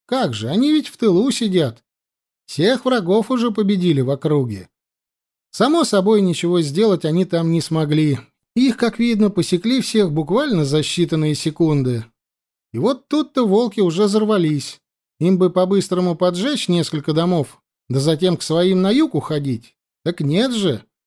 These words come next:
Вкус крови они почувствовали, покуражиться им захотелось от безнаказанности.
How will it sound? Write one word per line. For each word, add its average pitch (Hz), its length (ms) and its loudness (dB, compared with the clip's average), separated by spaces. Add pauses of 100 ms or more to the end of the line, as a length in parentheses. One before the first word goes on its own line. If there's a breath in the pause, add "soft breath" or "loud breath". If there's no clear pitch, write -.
(220)
Вкус 214 220 -2
крови 220 500 0
они 247 200 0
почувствовали, 131 840 -2
покуражиться 202 880 -2
им 208 160 4
захотелось 180 640 0
от 151 80 -2
безнаказанности. 139 1120 -4